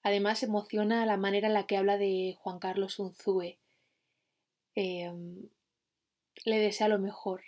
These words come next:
Y cuando alguien te desea lo mejor de corazón, es porque esa persona también tiene un buen corazón. Le gusta el fútbol, pero, pero no un fútbol maquillado.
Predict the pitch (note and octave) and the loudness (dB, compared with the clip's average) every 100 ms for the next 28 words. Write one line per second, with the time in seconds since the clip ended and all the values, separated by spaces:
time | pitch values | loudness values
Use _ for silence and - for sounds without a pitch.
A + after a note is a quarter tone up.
0 | _ _ - G3+ G#3 G#3 G#3+ G#3+ G#3+ G3 | _ _ -4 2 4 4 2 2 2 0
1 | - G3+ G3 F#3+ G#3 G3+ G3 G3 F#3 - | 0 -2 -2 -2 -2 -2 -2 -2 -4 -4
2 | - G3 G#3 - _ _ _ _ _ _ | -4 -4 -4 -12 _ _ _ _ _ _
3 | _ _ _ - G#3 - - G#3 G3 G3 | _ _ _ -2 -2 -2 -4 -4 -2 -2
4 | F#3 - - G#3 F#3+ F#3 F3+ G3+ F#3+ E3+ | -2 -2 -2 -2 -2 -2 -2 -2 -4 -6
5 | - _ _ _ _ G3+ F#3 F#3 F3 F3+ | -14 _ _ _ _ -4 -2 -2 -4 -6
6 | F3 F3 F3 E3+ F3 - - F3 - _ | -6 -8 -10 -8 -8 -10 -12 -12 -14 _
7 | _ _ _ _ _ _ _ _ _ - | _ _ _ _ _ _ _ _ _ -2
8 | G#3 G#3+ A3 A#3 A3+ A#3 A3+ A#3 A#3+ A#3+ | 2 2 4 2 4 4 4 4 2 2
9 | G3+ F#3+ F3+ F3 - _ _ _ _ G#3 | 2 2 -2 -6 -12 _ _ _ _ 0
10 | G3 G3 G3+ G#3+ A3 G#3 A3+ A3 G3+ G3+ | 2 2 2 2 0 -2 2 2 4 4
11 | G3 F#3+ F#3+ F#3 - _ _ _ _ _ | 4 4 4 2 -6 _ _ _ _ _
12 | G3+ F#3+ G3 F#3 F3+ F3 | -4 -2 -4 -2 -2 -4